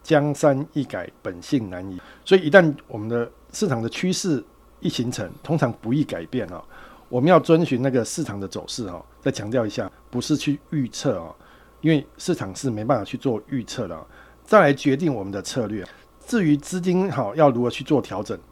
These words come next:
针对投资的部位啊，我们还可以，我们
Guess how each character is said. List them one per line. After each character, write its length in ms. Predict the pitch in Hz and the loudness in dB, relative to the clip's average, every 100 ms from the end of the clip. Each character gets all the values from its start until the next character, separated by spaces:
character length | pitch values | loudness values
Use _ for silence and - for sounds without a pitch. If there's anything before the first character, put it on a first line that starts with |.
| - | -4
针 160 | - 156 | 0 4
对 200 | 165 151 | 4 4
投 200 | - 117 | 2 -6
资 80 | 139 | -2
的 120 | 127 | -2
部 260 | 147 123 | 0 -2
位 140 | 120 95 | -2 -4
啊， 100 | 76 - - - | -10 -18 -20 -12
我 60 | - | -6
们 120 | 120 | -2
还 60 | 127 | 0
可 140 | 175 | 4
以， 100 | 139 - - _ _ - | 2 2 -12 _ _ -8
我 80 | |
们 140 | 120 | -4